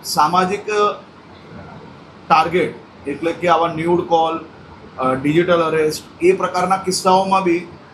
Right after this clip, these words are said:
જો લોકોને આપણે હજારો વાર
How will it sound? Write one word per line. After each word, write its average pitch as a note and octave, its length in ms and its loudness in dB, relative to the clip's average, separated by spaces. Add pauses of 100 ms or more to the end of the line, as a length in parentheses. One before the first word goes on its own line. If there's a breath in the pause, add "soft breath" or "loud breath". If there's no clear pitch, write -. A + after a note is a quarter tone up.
(240)
જો E3 120 0
લોકોને F#3+ 1800 -2
આપણે F#3 560 2 (260)
હજારો E3+ 460 2
વાર E3+ 360 2